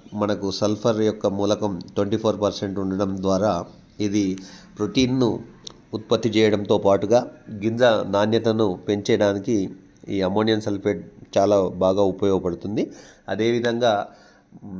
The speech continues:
మొక్క యొక్క దిగుబడి మీద ఆధారపడేటువంటి ప్రొడక్టివ్ టిల్లర్స్ అంటే, ఆ, గింజలు వేసి మనకు అటువంటి పిలకలు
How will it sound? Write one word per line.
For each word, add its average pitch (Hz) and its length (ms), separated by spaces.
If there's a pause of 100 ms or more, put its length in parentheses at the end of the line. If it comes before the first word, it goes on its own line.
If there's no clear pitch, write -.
మొక్క 95 320
యొక్క 120 300
దిగుబడి 110 460
మీద 117 240
ఆధారపడేటువంటి 104 1300 (300)
ప్రొడక్టివ్ 110 500
టిల్లర్స్ 104 420
అంటే, 101 440 (240)
ఆ, 92 420 (380)
గింజలు 107 420
వేసి 110 440
మనకు 101 360
అటువంటి 98 800
పిలకలు 113 640